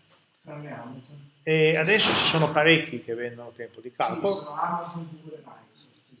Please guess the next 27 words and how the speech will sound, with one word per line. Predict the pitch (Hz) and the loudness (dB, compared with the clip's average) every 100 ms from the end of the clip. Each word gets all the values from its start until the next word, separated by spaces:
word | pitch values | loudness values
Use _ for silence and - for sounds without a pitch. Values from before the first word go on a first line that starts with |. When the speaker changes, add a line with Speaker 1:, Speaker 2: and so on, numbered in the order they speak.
| _ | _
Speaker 1:
tre. | _ | _
Speaker 2:
Beh, | - 330 311 | -4 0 0
ci | - | 0
sono | 240 | 0
anche | 277 277 | 0 0
dei | 240 220 | -4 -4
piccolini | - - 226 254 | -6 -4 -2 -2
interessanti, | 233 160 160 139 - 196 - | -6 -4 -2 -2 -4 -8 -8
adesso | 127 160 151 | -8 -6 -8
non | 127 | -12
facciamo | 127 - 156 | -12 -10 -6
i | 147 | -6
nomi, | 123 160 135 | -6 -6 -8
perché | - - - - - - _ _ _ | -12 -20 -20 -20 -20 -20 _ _ _
non | - 127 | -14 -8
vuoi | 135 135 | -6 -6
mai, | 131 127 117 - | -6 -6 -8 -6
ah, | 131 139 | -6 -6
a | 117 | -8
microfono | 135 165 175 160 | 0 0 2 -2
spento | - 165 175 160 | -2 0 0 0
le | 127 | -4
dico | 117 123 123 | -4 -8 -8
anche | 127 - | -10 -12
un | 127 - | -14 -14
piccolino | 135 135 135 143 | -10 -8 -8 -10
interessante. | 123 117 131 - 110 - - | -12 -12 -10 -12 -14 -16 -18